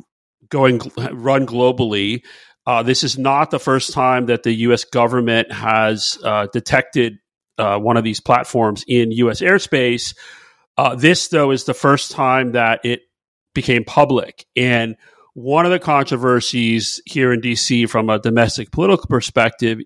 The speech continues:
is, was the Biden administration, you know, the Re-, the Republicans, of course, say, "Well, the Biden administration appears to have been trying to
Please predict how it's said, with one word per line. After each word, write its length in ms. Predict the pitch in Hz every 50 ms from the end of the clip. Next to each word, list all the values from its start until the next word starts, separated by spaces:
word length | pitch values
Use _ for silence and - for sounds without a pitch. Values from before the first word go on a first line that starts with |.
| - -
is, 540 | 120 120 120 120 117 117 113 117 113 - - - - - - _ _ _ _ _ _ _ _ _ _ _ _ _ _ _ _ _ _ _ _ _ _
was 400 | - 123 120 135 135 135 127 -
the 80 | - 123
Biden 340 | - 160 147 156 170 160 160
administration, 800 | 156 151 147 147 131 - 151 135 131 131 - - 147 127 127 123
you 60 | 123
know, 80 | 120
the 80 | 117 123
Re-, 200 | 123 123 120 120
the 80 | 131 127
Republicans, 540 | - 151 156 160 165 156 - 160 143 120
of 120 | 131 117 -
course, 260 | 143 127 123 - -
say, 180 | - 123 120 117
"Well, 160 | 117 117 117
the 120 | 117 113
Biden 220 | 117 123 120 127 135
administration 580 | 131 131 127 120 - 127 120 113 - 127 110
appears 420 | 107 - - 131 127 127 127 120 -
to 60 | 131
have 80 | 110
been 120 | 120 113 110
trying 360 | - - 117 113 113 113 110
to 120 | 110 107